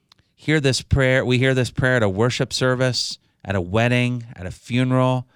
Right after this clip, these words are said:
We pray it in the locker room before an athletic contest.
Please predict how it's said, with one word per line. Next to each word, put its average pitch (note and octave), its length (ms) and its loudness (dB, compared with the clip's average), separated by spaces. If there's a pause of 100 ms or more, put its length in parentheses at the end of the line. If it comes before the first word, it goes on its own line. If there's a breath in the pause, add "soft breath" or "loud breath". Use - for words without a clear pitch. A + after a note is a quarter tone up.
(500)
We G#2 140 -4
pray B2 400 0
it A#2 80 2
in A2+ 120 0
the G#2+ 100 0
locker A2+ 400 2
room A#2 220 2
before G#2+ 360 -2
an G2+ 80 0
athletic A2+ 480 -2
contest. A#2 880 -2